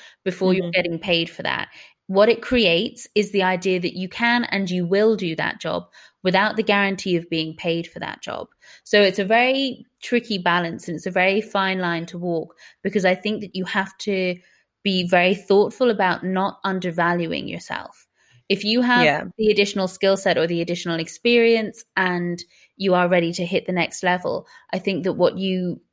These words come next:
Speaker 1: really need to do is say, "Yeah, I will do that," or, "I'm happy to take on that responsibility, but it is not my job currently to take on that responsibility." And you've got this kind of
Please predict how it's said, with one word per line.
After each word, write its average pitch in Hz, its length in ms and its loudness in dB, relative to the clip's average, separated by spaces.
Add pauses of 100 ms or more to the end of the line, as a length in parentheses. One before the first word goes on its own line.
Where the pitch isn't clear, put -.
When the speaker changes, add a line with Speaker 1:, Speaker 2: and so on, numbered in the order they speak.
Speaker 1:
really 208 400 0
need 190 240 0
to - 80 -4
do 180 480 0
is 175 280 2
say, 190 140 4
"Yeah, 185 260 2
I 180 120 2
will 208 240 0
do 170 220 -4
that," - 340 -2
or, 185 120 2
"I'm 175 180 2
happy 202 280 -4
to - 160 -10
take 180 220 -4
on 175 140 0
that 160 160 -4
responsibility, 185 840 -4 (360)
but 190 140 4
it 185 180 2
is 226 180 6
not 208 220 2
my 190 160 2
job 185 320 4
currently 190 480 0
to - 140 -10
take - 260 -4
on 147 120 -6
that 76 160 -6
responsibility." - 920 -10 (480)
And 180 440 0 (400)
you've 190 220 0
got 202 200 2
this 226 140 2
kind 202 300 -2
of 175 240 -4